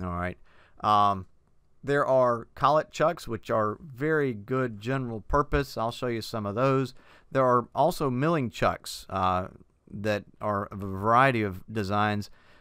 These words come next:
Uh, I'm gonna, I'm gonna point you to the, uh, the Haas, uh, video for that.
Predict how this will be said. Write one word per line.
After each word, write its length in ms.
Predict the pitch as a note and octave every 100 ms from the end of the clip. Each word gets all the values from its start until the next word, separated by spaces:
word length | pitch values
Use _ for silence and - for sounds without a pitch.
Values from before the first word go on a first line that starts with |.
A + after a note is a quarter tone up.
| _ -
Uh, 320 | F#2 F2+ -
I'm 200 | - A2
gonna, 240 | A2+ G#2+ - B1+ _ _ _ -
I'm 100 | C3
gonna 100 | B2
point 260 | D#3 D3 B2
you 80 | A#2+
to 320 | - A#2+ A2+
the, 320 | G#2+ G#2 G2
uh, 100 | F#2
the 100 | F2
Haas, 500 | G#2 A#2+ G#2+ - -
uh, 160 | G2+ F2+
video 440 | G2 G2 G2 F#2
for 200 | - F#2
that. 320 | F#2+ A2+ A2